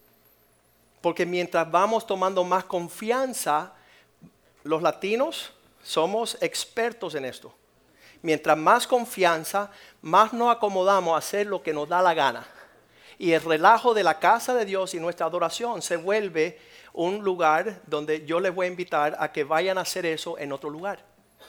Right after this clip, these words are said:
Que vayan a formar su desastre, su infierno en otro lugar. Porque aquí Dios nos ha llamado a cambiar el mundo.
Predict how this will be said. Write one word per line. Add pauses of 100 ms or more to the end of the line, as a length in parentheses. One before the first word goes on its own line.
(960)
Que
vayan
a
formar
su (540)
desastre, (440)
su
infierno (240)
en
otro
lugar. (720)
Porque
aquí
Dios
nos
ha
llamado
a
cambiar
el
mundo.